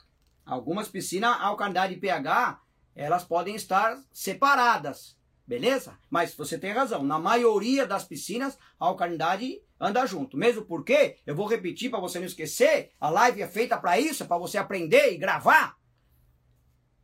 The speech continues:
A alcalinidade é a mãe do P H, é ela que administra o P H. Aonde ela vai, o filho da mãe vai atrás. Acompanha, mais ou menos esse, o raciocínio pra você não esquecer mais.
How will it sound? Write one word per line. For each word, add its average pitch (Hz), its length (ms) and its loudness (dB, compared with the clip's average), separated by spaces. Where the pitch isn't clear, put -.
A 196 160 0
alcalinidade 196 880 0
é 208 40 2
a 196 100 0
mãe 240 460 2
do 220 160 0
P 214 160 -6
H, 147 400 -2
é 196 280 -2
ela 269 200 0
que 247 100 -2
administra 214 720 -4
o 214 80 -6
P 208 100 -8
H. 143 380 -4
Aonde 240 460 2
ela 214 180 4
vai, 214 240 2
o 214 80 -6
filho 359 360 6
da 220 120 4
mãe 247 280 -4
vai 202 240 -4
atrás. 156 520 -16
Acompanha, 165 580 -6
mais - 160 -8
ou 214 80 -4
menos 165 240 -6
esse, - 280 -12
o 147 60 -14
raciocínio 185 500 -4
pra - 60 -14
você 226 80 -8
não 208 60 -6
esquecer 202 380 -8
mais. - 280 -20